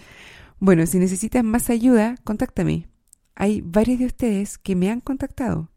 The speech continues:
y hemos agendado una sesión de exploración que es sin costo y ha sido súper entretenido ponerle cara a las estadísticas del podcast. Yo veo los números de cuántas descargas hay, pero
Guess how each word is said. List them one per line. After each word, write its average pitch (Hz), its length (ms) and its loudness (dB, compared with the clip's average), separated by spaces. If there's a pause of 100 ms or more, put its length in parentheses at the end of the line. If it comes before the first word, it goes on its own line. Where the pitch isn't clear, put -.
y 190 140 0
hemos 220 220 0
agendado 196 600 -2
una 247 140 -2
sesión 247 580 -6
de 196 160 0
exploración 220 640 -2
que - 160 -8
es - 60 -8
sin 208 160 -10
costo 214 440 -4 (680)
y 214 100 6
ha 233 60 4
sido 247 180 0
súper 240 280 0
entretenido 240 540 0
ponerle 233 400 0
cara 226 520 0
a 233 340 -4 (160)
las 214 160 -2
estadísticas 220 640 2
del 143 160 0
podcast. - 420 -4
Yo 175 320 4
veo 185 320 2
los 175 160 0
números 190 560 0
de 180 160 -2
cuántas 185 320 -2
descargas 185 640 -4 (140)
hay, 220 360 -2 (800)
pero 180 680 2